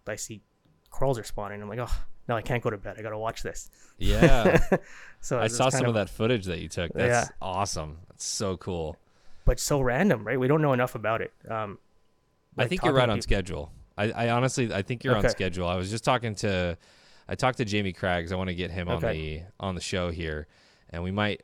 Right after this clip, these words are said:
Speaker 2: end up talking to him in the next couple weeks. Bef-, I'm,
Speaker 1: Oh,
Speaker 2: I'm
Speaker 1: that'd be
Speaker 2: hoping to get him
Speaker 1: amazing.
Speaker 2: on
Speaker 1: I'd
Speaker 2: before the
Speaker 1: love
Speaker 2: new
Speaker 1: to.
Speaker 2: year. But yeah, him and Richard Ross are both,
Speaker 1: Yeah.
Speaker 2: like,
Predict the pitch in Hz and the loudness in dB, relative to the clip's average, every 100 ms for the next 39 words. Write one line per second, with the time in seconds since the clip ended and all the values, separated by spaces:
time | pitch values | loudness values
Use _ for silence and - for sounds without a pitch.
0 | - 95 92 - 92 90 82 85 82 82 | -8 -6 -4 -4 -4 -4 -8 -8 -6 -8
1 | - 95 80 80 85 80 - - - - | -8 -8 -6 -6 -8 -8 -12 -14 -18 -8
2 | 87 90 104 120 113 - 113 110 113 87 | -6 -4 0 0 2 0 0 -2 -2 -2
3 | 85 82 - - 80 82 85 82 80 _ | -4 -6 -4 -4 -4 -6 -4 -6 -8 _
4 | _ _ _ _ 107 104 120 95 - 110 | _ _ _ _ -2 2 2 2 -2 -2
5 | 120 135 104 110 123 107 101 98 90 87 | -2 -2 -2 -2 0 -2 -2 -4 -2 0
6 | 85 - 87 82 90 87 131 90 82 80 | 0 -4 -6 -4 -4 -2 -2 -2 -4 -6
7 | - | -12